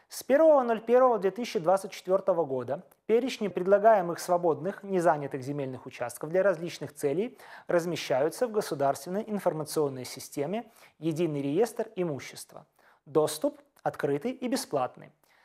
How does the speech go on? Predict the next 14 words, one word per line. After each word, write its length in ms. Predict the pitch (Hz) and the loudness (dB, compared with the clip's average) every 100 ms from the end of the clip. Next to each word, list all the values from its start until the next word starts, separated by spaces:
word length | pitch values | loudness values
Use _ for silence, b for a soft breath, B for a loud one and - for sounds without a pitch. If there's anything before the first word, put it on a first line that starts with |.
| b | b
В 60 | - | 2
соответствующем 760 | 196 202 247 262 233 - 180 | 4 4 0 -2 -4 -2 2
разделе 560 | 170 151 139 139 147 156 | 2 2 -2 -2 0 2
реестра 580 | 175 180 196 - 240 247 | 2 2 0 0 -2 0
можно 360 | 180 190 160 156 | -2 -2 0 -4
детально 440 | 147 151 147 175 | 0 2 2 0
ознакомиться 720 | - 196 226 226 240 233 226 | -4 -2 -2 0 0 -2 -6
с 80 | 208 | -2
характеристиками 920 | 214 202 - 165 135 - - 175 190 | 0 0 -2 -4 -4 -10 -8 -4 -4
того 360 | 220 214 214 220 | 2 2 4 2
или 180 | 220 220 | 0 0
иного 260 | 214 208 | 0 0
земельного 460 | 196 208 208 214 202 | -2 -2 -2 -2 -2
участка, 600 | 208 - 196 - - | -2 2 2 0 -8